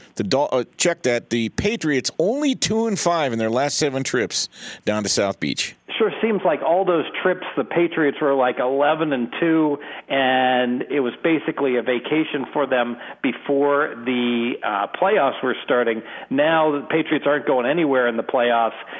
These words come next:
Speaker 2: and I could see this game catching a lot more of their focus. The bottom line is Tua's weapons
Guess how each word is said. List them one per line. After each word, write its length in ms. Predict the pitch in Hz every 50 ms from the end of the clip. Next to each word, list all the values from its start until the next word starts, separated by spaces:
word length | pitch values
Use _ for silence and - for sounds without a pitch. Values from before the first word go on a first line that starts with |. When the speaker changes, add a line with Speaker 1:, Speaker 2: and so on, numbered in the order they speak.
| - -
Speaker 2:
and 420 | - 147 131 123 117 113 113 113 127
I 220 | 135 - 131 139
could 160 | 135 - 127 - - -
see 140 | 160 143 131
this 160 | 123 123 117 - - - - _ _ _ _ -
game 240 | 139 135 135 123 110
catching 380 | - - 143 135 - - 123
a 40 | 113
lot 180 | 113 120 143 -
more 140 | 127 123 120
of 60 | 113
their 160 | 113 101 - -
focus. 300 | 139 135 127 - 131 110 - - - - - -
The 80 | - 165
bottom 380 | - 180 175 185 185 175 165
line 240 | 147 139 139 139 131
is 100 | 131 117 - - -
Tua's 320 | - 175 170 160 160 156 135 - - - - - - - - _ _ _ _ _ -
weapons 540 | 123 147 165 170 - - 151 135 139 131